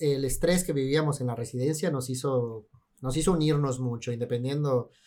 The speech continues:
no dependiendo de nuestras diferencias, creo que sí nos unimos,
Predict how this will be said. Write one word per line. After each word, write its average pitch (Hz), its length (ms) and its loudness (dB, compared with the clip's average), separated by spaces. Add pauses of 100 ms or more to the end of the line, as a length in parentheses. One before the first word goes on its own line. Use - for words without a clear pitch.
(280)
no 175 120 2
dependiendo 156 440 2
de 131 100 2
nuestras 120 520 -6
diferencias, 151 960 -2 (1000)
creo 143 200 2
que 143 100 -2
sí 139 120 -2
nos 135 160 -4
unimos, 120 560 -6